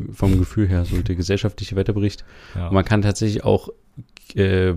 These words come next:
Speaker 1: Wörter eintragen, also die,
Speaker 2: Stichwörter,
Speaker 1: die Stimmung
Speaker 2: ja.
Speaker 1: beschreiben,
Speaker 2: Mhm.
Speaker 1: genau. Und das, das, was jetzt aktuell so auf, für den heutigen Tag auf Platz eins anscheinend ist, was für schlecht steht, ist, ähm,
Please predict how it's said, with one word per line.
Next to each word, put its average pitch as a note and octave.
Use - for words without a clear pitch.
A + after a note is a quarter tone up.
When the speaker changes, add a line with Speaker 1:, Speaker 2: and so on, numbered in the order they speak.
Speaker 1:
Wörter A2+
eintragen, A2
also F#2
die, F#2+
Speaker 2:
Stichwörter, F#2+
Speaker 1:
die E2+
Stimmung A2+
Speaker 2:
ja. G2
Speaker 1:
beschreiben, G#2+
Speaker 2:
Mhm. F2+
Speaker 1:
genau. F#2
Und F#2
das, -
das, G2
was F#2+
jetzt F#2+
aktuell G2+
so F#2+
auf, F#2
für -
den F2+
heutigen G#2+
Tag G#2
auf G2+
Platz -
eins G#2
anscheinend G#2
ist, -
was -
für F#2
schlecht -
steht, A#2
ist, -
ähm, E2+